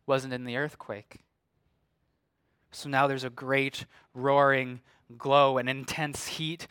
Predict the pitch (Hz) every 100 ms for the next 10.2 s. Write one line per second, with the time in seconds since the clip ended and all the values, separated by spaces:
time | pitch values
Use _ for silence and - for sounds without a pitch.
0 | - - - 156 139 131 - - 131 127
1 | 123 127 127 120 120 117 120 135 135 -
2 | - 156 156 147 - - - - 139 -
3 | - - 127 139 156 156 139 135 131 -
4 | 160 147 - - - 147 143 143 - 151
5 | 147 135 - - - 139 139 127 - -
6 | 139 147 - - _ - 147 147 156 147
7 | 131 - 143 127 - _ 165 165 151 135
8 | - 143 123 - 170 160 143 127 - 139
9 | 151 147 135 135 123 131 151 156 139 135
10 | 113